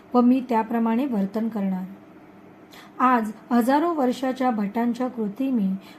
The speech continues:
व त्रासरूप कैदखान्यातून मी सुटल्यामुळे परमानंद पावलो. यास्तव मी आपला ऋणी आहे. सारांश,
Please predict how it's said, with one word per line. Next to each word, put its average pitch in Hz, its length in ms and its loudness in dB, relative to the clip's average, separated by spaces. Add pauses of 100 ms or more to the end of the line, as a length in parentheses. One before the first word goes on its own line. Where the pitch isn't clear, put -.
(100)
व 240 260 2 (180)
त्रासरूप 247 540 2 (180)
कैदखान्यातून 233 920 -2 (340)
मी 240 80 4
सुटल्यामुळे 240 760 -2 (360)
परमानंद 285 600 0
पावलो. 190 440 -2 (920)
यास्तव 220 560 2 (320)
मी 240 80 4
आपला 226 400 2
ऋणी 208 280 2
आहे. 190 320 -4 (960)
सारांश, 247 500 2